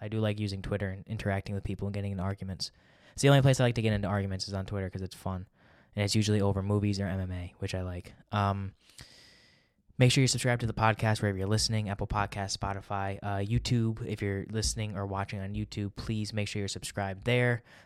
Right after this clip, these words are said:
Um, hit the bell notification so you always are notified when my videos arrive, and it's usually once a week between Monday and Wednesday. It's typically when I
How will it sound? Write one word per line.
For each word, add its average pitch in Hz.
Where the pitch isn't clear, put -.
Um, 98
hit 120
the 120
bell 110
notification 110
so -
you 98
always 101
are 98
notified 104
when 95
my 95
videos 127
arrive, 117
and 104
it's 92
usually 110
once 101
a -
week 120
between 98
Monday 101
and 92
Wednesday. 110
It's -
typically 104
when 101
I 98